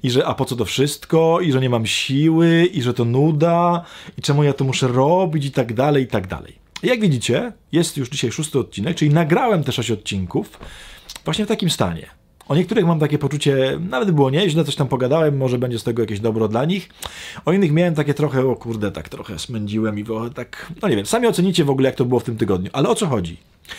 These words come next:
Chodzi o to, że to zrobiłem. Ja wiem, że to jest żaden wyczyn, kochani, tak? Boże, nagrał sześć odcinków pięciominutowych, ale o co chodzi? Kochani, chodzi o postawę, kiedy nam się po prostu nie chce.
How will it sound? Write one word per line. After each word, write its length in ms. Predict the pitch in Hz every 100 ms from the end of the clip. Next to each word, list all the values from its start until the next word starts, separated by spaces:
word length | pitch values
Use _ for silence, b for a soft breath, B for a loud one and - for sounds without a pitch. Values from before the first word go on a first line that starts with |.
| B B B
Chodzi 260 | - 196 220
o 80 | 208
to, 440 | 139 156 214 180 _
że 120 | 110 123
to 100 | 160
zrobiłem. 600 | 220 214 156 95 78 65 _
Ja 100 | -
wiem, 140 | 175 262
że 60 |
to 60 | 165
jest 100 | 120
żaden 260 | 117 117 107
wyczyn, 300 | 117 - 101
kochani, 360 | 98 95 87
tak? 260 | 85 110 -
Boże, 280 | 107 117 95
nagrał 460 | 104 113 104 98 95 B B B
sześć 180 | - 113
odcinków 400 | 107 123 113 110
pięciominutowych, 720 | 113 110 107 104 95 90 95
ale 100 | 147
o 40 |
co 120 | 170 123
chodzi? 300 | 92 82 - _ _ _ -
Kochani, 220 | 135 139
chodzi 220 | 135 165
o 60 | 156
postawę, 380 | 139 - 165 147
kiedy 180 | 139
nam 160 | 131 131
się 100 | 117
po 40 |
prostu 180 | 143 -
nie 160 | 226 131
chce. 180 | -